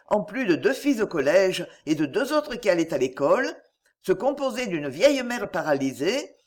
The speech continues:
de deux petites filles, du latiniste en jupe courte, et c'était elle qui, sans bonne, faisait tout dans la maison. Ménage, cuisine et couture,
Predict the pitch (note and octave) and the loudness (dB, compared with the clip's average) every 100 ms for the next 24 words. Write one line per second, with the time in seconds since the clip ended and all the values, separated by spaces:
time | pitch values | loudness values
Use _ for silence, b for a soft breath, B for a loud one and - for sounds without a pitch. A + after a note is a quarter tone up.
0 | _ D#3 F3 A3 - F4 B3 F3 D#3 D#3 | _ 0 0 2 -4 -4 -6 -6 -6 -2
1 | F3+ B3 D4+ B B D#3+ F3 C#4 D4 B3+ | 0 0 -4 B B 2 4 4 2 -4
2 | B3 A3 - C#3+ C#3+ G#3+ D3+ - C#3+ G#3+ | -4 -6 -4 -4 -4 -6 -8 -2 0 0
3 | B3 D#4 D#4 - _ _ G#3+ B3 A#3+ E3 | 0 -8 -8 -14 _ _ -2 -2 -4 -6
4 | - D3 A3+ C#4 - G#3 B3+ D#4+ - - | 2 6 6 4 -4 -4 -4 -4 -10 -16
5 | - C4+ F#3+ D#3 F3+ C#4 C#4+ B G3 F3 | 2 2 2 4 4 4 -6 B 0 0
6 | D#3+ - D4 E4+ D#4 G#3+ F3 C#3 C3+ C3 | 0 -2 -2 -2 -2 -2 -2 -4 -4 -6
7 | D3 _ _ _ _ _ D#3+ G#3 E3 F#3 | -10 _ _ _ _ _ -4 -2 0 0
8 | B3+ D4 C4 - B3 G#3+ A#3 F3+ D#3+ C#3+ | 0 -2 -4 -4 -6 -4 -4 -4 -4 -2
9 | D3 F#3+ C#4 | 0 0 0